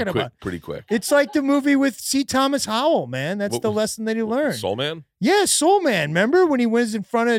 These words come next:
Speaker 2: of, uh, <laughs> James Earl Jones and he was like, uh, he's like, "You learned what it's like to be black." And he was like,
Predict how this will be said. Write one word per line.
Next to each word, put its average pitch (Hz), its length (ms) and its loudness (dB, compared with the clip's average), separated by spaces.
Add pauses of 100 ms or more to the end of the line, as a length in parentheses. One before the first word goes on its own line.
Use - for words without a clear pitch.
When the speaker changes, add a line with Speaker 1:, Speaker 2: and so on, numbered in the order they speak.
(180)
Speaker 2:
of, 180 80 -4
uh, 208 120 2
<laughs> 165 40 -8
James 208 560 -2
Earl 226 180 2
Jones 220 400 -2
and 220 80 -2
he 208 60 -2
was 196 160 -2
like, 190 320 0
uh, 165 400 0 (580)
he's 160 140 -6
like, 151 160 0
"You 143 120 -2
learned 147 280 -2
what 143 100 0
it's 139 140 -4
like 139 160 -2
to 135 80 -14
be 131 100 -4
black." 147 540 -6
And 123 80 -14
he 120 80 -12
was 120 160 -10
like, 123 300 -6